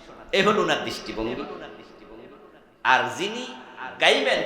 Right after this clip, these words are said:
তিনি ভাবলেন যে ইসলামী সঙ্গীত ইসলামেরই অংশ,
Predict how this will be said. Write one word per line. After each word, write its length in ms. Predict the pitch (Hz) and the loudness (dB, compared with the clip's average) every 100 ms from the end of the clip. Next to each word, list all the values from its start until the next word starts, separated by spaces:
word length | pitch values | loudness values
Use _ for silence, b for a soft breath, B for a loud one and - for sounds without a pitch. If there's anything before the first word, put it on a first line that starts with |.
| - | -4
তিনি 180 | 311 | -4
ভাবলেন 480 | 320 214 196 175 156 | 2 2 4 2 0
যে 260 | 147 147 123 - | -2 -4 -4 -6
ইসলামী 440 | 170 - 208 220 214 | -6 -2 -2 -2 -2
সঙ্গীত 680 | - 175 185 180 170 - | -2 -2 -2 -6 -8 -10
ইসলামেরই 600 | 147 - 147 143 165 185 | -10 -6 -4 -2 -2 -2
অংশ, 360 | 143 120 - - | -2 -4 -6 -10